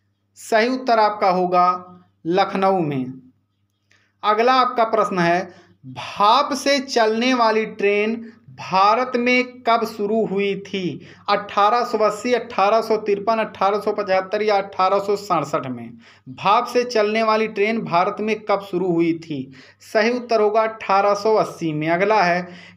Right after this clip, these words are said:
किस वर्ष में गांधी जी ने गुजरात में साबरमती आश्रम की स्थापना की थी? उन्नीस सौ तेईस, उन्नीस सौ बीस, उन्नीस सौ सत्रह या उन्नीस सौ पच्चीस?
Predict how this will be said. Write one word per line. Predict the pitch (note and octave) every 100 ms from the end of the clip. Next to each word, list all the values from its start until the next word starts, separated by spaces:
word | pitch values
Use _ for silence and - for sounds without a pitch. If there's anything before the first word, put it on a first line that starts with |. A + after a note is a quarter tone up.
| -
किस | C#4 C4+
वर्ष | A3 A3 A3
में | A3+ B3+ G3+
गांधी | G3 G3 A3
जी | A3+ A#3
ने | A#3
गुजरात | F3 F3+ F3+ G3 G#3+ A3
में | A3
साबरमती | G#3+ - F#3 F#3 G3+ F#3+ F#3 F3+ A3 G#3
आश्रम | F3+ F3+ F#3+ F#3+
की | G#3+
स्थापना | G3 - - D#3+ F3 F3+
की | F3+ E3+ C#3
थी? | - D#3 C3+ - - -
उन्नीस | G3 G#3 A3+ B3 A#3
सौ | A3
तेईस, | A3 G#3+ A#3+ A3
उन्नीस | G3 G#3+ G#3+
सौ | G#3+
बीस, | F#3 A3 A#3 A3+
उन्नीस | G3 G#3+ G#3+
सौ | G#3
सत्रह | G3+ F#3+ G3 G#3+
या | G#3+
उन्नीस | G3 F#3 F#3+ G3+ G3
सौ | F#3
पच्चीस? | - F3+ F3 C#3 C3